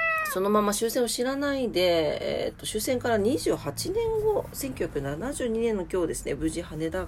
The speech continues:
空港に帰国したということで、帰国後、恥ずかしながら生きながらえて帰ってまいりましたという語った、えー、彼の戦争がこの日終わりを告げたというですね。はい。うん、何？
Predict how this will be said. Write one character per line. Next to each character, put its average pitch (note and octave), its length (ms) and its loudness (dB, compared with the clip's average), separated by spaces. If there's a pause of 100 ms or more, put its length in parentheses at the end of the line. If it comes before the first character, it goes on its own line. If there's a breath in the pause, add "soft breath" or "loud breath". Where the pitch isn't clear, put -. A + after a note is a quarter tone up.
(160)
空 G3+ 160 -2
港 F3 200 0
に E3 80 -4
帰 - 140 -10
国 - 280 -8
し - 80 -4
た - 120 -6
と - 100 -4
い - 20 -6
う - 40 -6
こ - 80 -8
と - 120 -10
で、 - 220 -6 (960 loud breath)
帰 - 120 -14
国 F3+ 140 -6 (140)
後、 F#3 60 6
恥 F3+ 200 0
ず A3 60 4
か B3+ 120 0
し C4+ 120 -2
な C4 120 0
が B3+ 100 -2
ら G#3+ 80 4
生 G#3+ 60 2
き - 100 -6
な B3 120 0
が B3+ 100 0
ら B3+ 100 0
え B3 60 0
て G#3+ 80 -4
帰 A#3 140 -6
っ - 20 -4
て G3 160 -6
ま F#3 160 -2
い F#3+ 40 -2
り G3+ 60 0
ま G#3+ 160 0
し A#3 80 -4
た F#3 160 -2
と E3 140 0
い D#3 240 4
う D3 60 -2
語 - 160 -14
っ E3 200 -6 (160)
た、 G#3 240 2 (460 loud breath)
え D#3+ 180 4
ー、 D#3 60 -4
彼 F3+ 180 -2
の D3+ 140 -2
戦 G#3 180 -4
争 C#4+ 200 -6
が C4+ 120 -2
こ A3+ 140 -4
の G#3 80 0
日 G#3 60 -6
終 E3+ 80 2
わ D#3 160 2
り D3+ 80 2
を C#3 100 0
告 - 260 -8
げ - 80 -6
た G#3+ 260 -6
と - 140 -8
い - 160 -6
う - 40 -6
で - 80 -10
す - 40 -14
ね。 G#3+ 40 -18 (1400)
は - 60 -10
い。 - 100 -10 (1800)
う B4+ 40 -8
ん、 - 40 -10
何？ D#3+ 360 -8